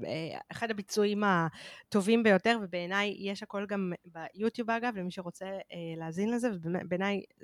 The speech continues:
זה באמת, אה, מה שנקרא, אחד הרימייקים הט-, הטובים של המחזה, ופה אני פתאום רואה, אה, את טור של אורי אבנרי, שכותב ככה, פותח את הטור שלו, "אינני מבקר תיאטרון, לכן או למרות זאת לא אכתוב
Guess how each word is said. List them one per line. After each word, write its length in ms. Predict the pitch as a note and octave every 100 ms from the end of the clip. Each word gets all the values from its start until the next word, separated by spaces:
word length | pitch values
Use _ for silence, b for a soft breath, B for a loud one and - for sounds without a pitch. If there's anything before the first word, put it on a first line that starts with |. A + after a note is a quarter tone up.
| D#2
זה 160 | E3 E3+
באמת, 360 | E3+ F#3 -
אה, 320 | A3 F3+ D#3+ E3 B B B B B _ -
מה 200 | - G#3
שנקרא, 280 | G3 G#3 G#3+
אחד 260 | G3 G3 G3
הרימייקים 1300 | G#3+ G3 F3 E3+ E3+ E3+ E3+ G#3+ B3+ C#4 C4 - G#3+
הט-, 240 | F#3 F3 -
הטובים 420 | - G3+ F3+ A3
של 140 | G#3+ A3
המחזה, 380 | F3 E3 E3 C4+ - B3+
ופה 140 | F4
אני 160 | A4 A4
פתאום 160 | - F#4
רואה, 200 | F4+ F#4+ F#4+
אה, 440 | C4 B3+ A#3+ A#3
את 60 | A#3+ -
טור 180 | E4 F4
של 140 | C#4
אורי 220 | C4+ C#4
אבנרי, 520 | A3 G#3 F#3+ F#3 G#3 D#4 B B B B B B B
שכותב 280 | - C#4 F4 A4 -
ככה, 280 | A#4 G#4 G4 D#4+ - _ _
פותח 400 | D4 D4 G4 F#4
את 100 | F#4
הטור 280 | D#4+ D#4 C#4
שלו, 220 | C#4+ B3
"אינני 300 | A#3 C#4 F#4 A4 F#4
מבקר 300 | D4+ C#4+ C#4
תיאטרון, 640 | D4 C#4 G3 F#3 F#3+ F#3+
לכן 320 | F#3+ C#4+ D#4
או 100 | A#3+
למרות 360 | C4+ A#3+ F#3 F#3+
זאת 140 | F#3+
לא 100 | D4
אכתוב 220 | F4+ -